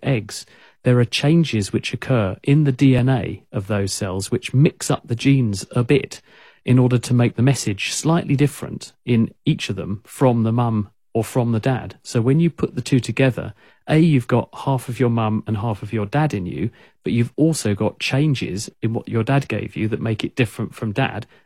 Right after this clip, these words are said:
and changes in what your mum gave you that make it different from mum. So you get this enormous amount of mixing. So across the three billion genetic letters that are in a person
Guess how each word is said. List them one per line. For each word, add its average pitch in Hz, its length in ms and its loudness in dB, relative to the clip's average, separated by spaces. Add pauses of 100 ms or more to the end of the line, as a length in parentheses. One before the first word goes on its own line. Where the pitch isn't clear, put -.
and 113 120 -4
changes 131 480 0
in 117 80 2
what 113 120 0
your 113 100 0
mum 135 240 2
gave 95 300 -6
you 101 140 -2
that 117 200 -2 (160)
make 127 260 -2
it - 200 -6
different 131 280 -2
from 123 180 0
mum. 135 300 4 (380)
So - 160 0
you 131 180 6
get - 220 0
this - 220 -4
enormous 156 640 4
amount 127 280 0
of 110 80 -2
mixing. 92 460 -2 (380)
So 127 320 4 (160)
across - 360 -2
the - 60 -4
three 139 300 2
billion 127 460 2
genetic 120 420 0
letters 107 400 -4
that 104 160 -2
are 117 100 2
in 113 80 0
a 107 60 -4
person 120 560 -2